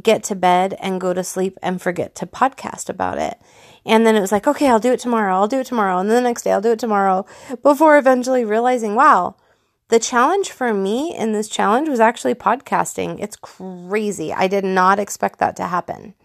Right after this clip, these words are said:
So I had to give myself a lot of grace, um, and, you know, got through the two weeks and did not, I will admit, I did not make my,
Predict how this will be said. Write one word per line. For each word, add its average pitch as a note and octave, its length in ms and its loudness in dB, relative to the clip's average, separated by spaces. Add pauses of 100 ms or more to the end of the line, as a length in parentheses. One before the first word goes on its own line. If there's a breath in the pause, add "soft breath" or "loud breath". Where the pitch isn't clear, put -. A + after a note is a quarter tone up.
(560 loud breath)
So B3 800 6
I A3 100 -2
had A3+ 180 2
to A#3 80 -10
give A3 180 -2
myself G#3 480 -2
a G3 60 -2
lot F3 240 2
of F3 80 -8
grace, E3+ 500 -8 (100)
um, F#3 380 -2 (560 soft breath)
and, F#3+ 760 4 (220)
you A3+ 380 -6
know, G3 160 0
got A#3+ 320 4
through B3 200 -2
the G#3+ 80 -6
two A3 300 -6
weeks G3 560 -6
and F#3+ 340 0
did A3+ 140 4
not, A3+ 400 4
I A3 140 0
will A3 180 0
admit, F#3 460 0
I F#3 160 -2
did F#3 240 -2
not F3+ 500 2
make F#3+ 340 -4
my, F3+ 460 -4